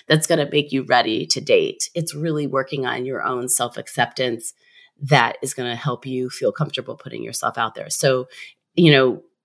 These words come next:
your weight, your status, your socioeconomic status, how much money you have, your career, something else, all of these things that you're worried about telling people because you're, you think they might judge you. I had all of these thoughts that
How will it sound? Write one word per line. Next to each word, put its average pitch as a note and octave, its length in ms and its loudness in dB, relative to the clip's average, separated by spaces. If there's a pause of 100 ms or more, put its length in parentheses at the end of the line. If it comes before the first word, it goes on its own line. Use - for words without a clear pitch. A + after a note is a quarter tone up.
your D#3 160 0
weight, A3 380 8
your D#3 100 -2
status, F3 600 2
your E3+ 100 2
socioeconomic F3+ 1200 4
status, G#3 520 2
how D3+ 140 -2
much D3 200 -6
money A#3 240 2
you G#3+ 60 0
have, E3+ 380 4
your D#3+ 100 -4
career, F3+ 400 2
something E3 320 0
else, C3 300 2
all F#3+ 220 2
of G3 100 0
these D#3 180 4
things - 380 -10 (380)
that - 100 -2
you're D#3 180 2
worried D3+ 520 0 (580)
about C#3 560 2
telling A#3 400 4
people C3+ 340 -6
because - 320 -8
you're, C3+ 240 -6 (140)
you D3+ 160 -2
think C3+ 240 -8
they B2+ 100 -2
might - 240 -6
judge B2+ 240 -6
you. - 120 -6 (760)
I F#3+ 200 10
had G#3+ 180 2
all F3 180 2
of E3+ 80 -2
these E3+ 160 -2
thoughts D#3+ 300 2
that D3+ 360 4